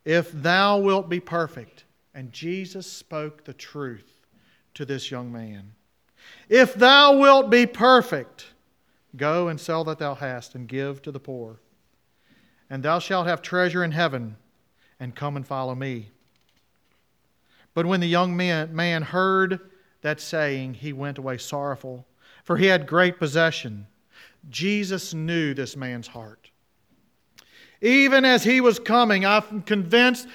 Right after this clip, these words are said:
that Jesus knew this man's heart as he knows your heart and mine. And Jesus spoke the truth to this man.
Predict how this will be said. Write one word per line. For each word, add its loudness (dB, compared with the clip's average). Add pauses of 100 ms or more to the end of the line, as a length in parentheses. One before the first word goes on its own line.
(160)
that 4
Jesus 4
knew 8
this 4
man's 4
heart 6 (920)
as -2
he -10
knows -10
your -8
heart -20 (500)
and -14
mine. -20 (3250)
And -10
Jesus -6
spoke -10
the -16
truth -18 (720)
to -8
this -6
man. -10